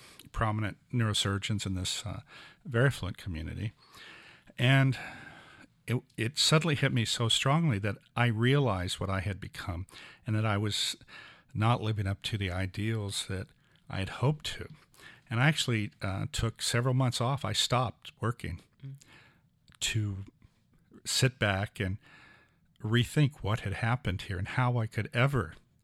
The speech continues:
Speaker 1: have gotten into that position. Um, and fortunately, I was able to gain insight to understand, uh, what had happened, if you will. And, uh, uh,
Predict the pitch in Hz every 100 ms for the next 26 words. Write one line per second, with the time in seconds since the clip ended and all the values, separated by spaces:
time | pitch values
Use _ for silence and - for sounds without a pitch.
0 | _ _ 101 - 90 98 92 - 98 95
1 | - 95 85 - - - _ - - -
2 | - - _ - 117 110 104 95 - -
3 | - - - - - - 110 107 110 -
4 | 113 107 110 113 107 104 - 117 104 104
5 | - - - - - - - 120 113 113
6 | 113 - 107 110 - - 120 107 104 -
7 | 117 - - - 113 113 - - 107 110
8 | 113 107 - - 104 98 - - - 104
9 | 98 - - - 90 - 92 - 120 117
10 | - 117 110 110 110 - - - - -
11 | _ 131 110 104 101 95 101 101 98 101
12 | 101 _ _ _ - - _ _ _ -
13 | - 120 123 -